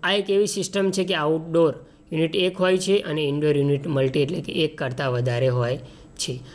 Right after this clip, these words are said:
આથી તેને મલ્ટી સ્પ્લિટ યુનિટ પણ કહી શકાય છે. મિત્રો, આ વસ્તુ ખાસ યાદ રાખવું જરૂરી છે કે વી આર વી સિસ્ટમ અથવા વી આર એફ સિસ્ટમને મલ્ટી સ્પ્લિટ યુનિટ પણ કહેવામાં આવે છે.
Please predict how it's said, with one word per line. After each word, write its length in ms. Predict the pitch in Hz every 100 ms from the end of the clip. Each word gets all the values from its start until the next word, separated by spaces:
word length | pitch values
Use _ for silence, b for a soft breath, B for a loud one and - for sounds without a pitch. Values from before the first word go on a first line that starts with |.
| B
આથી 240 | - 143 175
તેને 200 | 165 170
મલ્ટી 440 | 151 139 143 170
સ્પ્લિટ 420 | 170 - 160 160
યુનિટ 340 | 147 139 147 -
પણ 200 | 147 147
કહી 200 | 147 135
શકાય 380 | 127 135 143 131
છે. 240 | 160 127 B B 160
મિત્રો, 260 | 143 165
આ 60 | 156
વસ્તુ 300 | 160 - 156
ખાસ 240 | 147 143
યાદ 140 | 151 143 147
રાખવું 220 | 143 139
જરૂરી 300 | 139 143 143
છે 220 | 151 147 B B -
કે 120 | 143
વી 160 | 139 151
આર 140 | 160
વી 60 | 170
સિસ્ટમ 440 | 170 151 180 156
અથવા 180 | 143 147 139 139 156 B B 156
વી 80 |
આર 80 | 147
એફ 80 | 151
સિસ્ટમને 460 | 156 131 151 151 143
મલ્ટી 420 | 135 135 151 147
સ્પ્લિટ 340 | 143 147 147
યુનિટ 280 | 143 135 131
પણ 180 | 202 185
કહેવામાં 440 | 139 127 131 123
આવે 240 | 120 127 160 B B -
છે. 240 | - 131